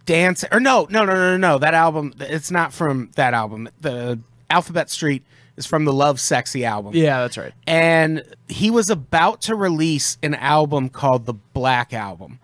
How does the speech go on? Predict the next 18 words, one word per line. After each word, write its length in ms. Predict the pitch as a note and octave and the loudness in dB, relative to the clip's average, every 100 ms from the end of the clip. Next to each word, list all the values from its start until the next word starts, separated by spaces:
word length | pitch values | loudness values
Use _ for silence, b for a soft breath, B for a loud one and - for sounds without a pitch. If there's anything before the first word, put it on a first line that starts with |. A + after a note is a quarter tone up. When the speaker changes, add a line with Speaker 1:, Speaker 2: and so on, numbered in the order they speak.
| _ _ | _ _
Speaker 2:
Right, 340 | C#3+ C3+ B2 | -4 -4 -4
right. 140 | D3+ D#3 | -2 2
Speaker 1:
It 80 | D#3 | 4
actually 380 | E3+ - F#3+ | 2 0 -2
was 180 | D#3+ C#3 | -2 0
untitled, 680 | C#3+ C#3+ B2+ C3+ A#2+ A#2 A2 - | 2 0 0 0 0 -2 -8 -4
but, 260 | B2+ A2+ - _ - - _ | -2 -2 -6 _ -20 -20 _
and 200 | C#3 C3+ | -2 0
this 140 | F3+ B3+ | 0 0
was 160 | F#3 | 0
before 340 | F3 - G#3+ F#3+ | -2 0 2 2
Metallica. 640 | D#3+ F3 C#3 G2+ - D#2+ B - | 0 -2 -2 -4 -14 -18 B -6
Speaker 2:
Yeah. 160 | C3 G2+ | -4 -2
Speaker 1:
It 100 | C#3 | -2
was 120 | C#3+ | 0
just 220 | D#3+ D3+ | 0 0
a 60 | D3 | -2
black 560 | B2+ - C#3+ D#3 D3+ | -4 -2 2 2 0